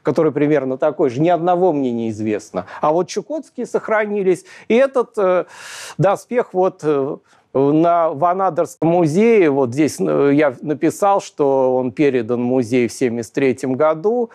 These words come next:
из, э, Ю-, из Южной Чукотки, и, соответственно, в комплекте был шлем, но не этот,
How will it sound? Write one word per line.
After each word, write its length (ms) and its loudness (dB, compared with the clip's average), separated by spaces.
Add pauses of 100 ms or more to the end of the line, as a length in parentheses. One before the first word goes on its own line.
(180)
из, 340 2
э, 420 2
Ю-, 320 -6 (240)
из 280 2
Южной 460 2
Чукотки, 840 -2 (220)
и, 360 4
соответственно, 840 0
в 80 -20
комплекте 680 -2
был 400 0
шлем, 440 0
но 100 0
не 240 2
этот, 420 -2